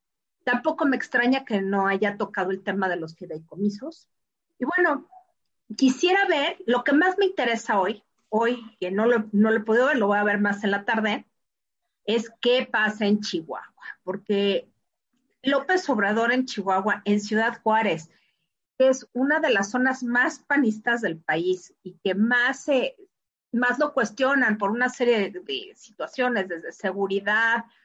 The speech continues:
agua, migración y una serie de cosas, pues no creo que sea un escenario muy, muy bueno para él en términos del elogio que le gusta cosechar en sus giras.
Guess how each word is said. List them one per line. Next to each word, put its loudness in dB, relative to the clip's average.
agua, 0
migración 0
y 0
una 0
serie 2
de -4
cosas, -2
pues 2
no 0
creo 0
que -2
sea -4
un 0
escenario 2
muy, 0
muy 6
bueno 2
para 0
él 4
en 2
términos 2
del 2
elogio 2
que 0
le 4
gusta -2
cosechar -2
en 4
sus -6
giras. -2